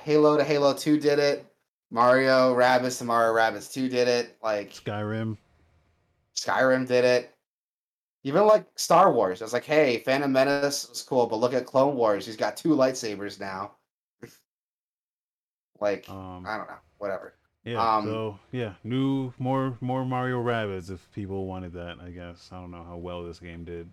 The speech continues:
Speaker 2: but
Speaker 1: It did
Speaker 2: well
Speaker 1: pretty
Speaker 2: enough to
Speaker 1: well.
Speaker 2: do another one, I
Speaker 1: I liked
Speaker 2: guess.
Speaker 1: it.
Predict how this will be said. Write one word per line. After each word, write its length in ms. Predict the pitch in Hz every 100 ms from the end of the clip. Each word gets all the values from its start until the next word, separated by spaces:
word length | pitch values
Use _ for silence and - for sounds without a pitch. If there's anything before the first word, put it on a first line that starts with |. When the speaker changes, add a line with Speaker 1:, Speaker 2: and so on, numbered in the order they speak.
| _
Speaker 2:
but 240 | - 87 85 _ _ _ _ _ _ _
Speaker 1:
It 100 | -
did 100 | 349
Speaker 2:
well 120 | - 247
Speaker 1:
pretty 120 | 143
Speaker 2:
enough 120 | 123
to 60 | 95
Speaker 1:
well. 60 |
Speaker 2:
do 120 | 123 120
another 280 | 120 107
one, 260 | 90 87 90
I 40 | 87 90
Speaker 1:
I 40 |
liked 240 | 90 101 -
Speaker 2:
guess. 100 |
Speaker 1:
it. 80 | 98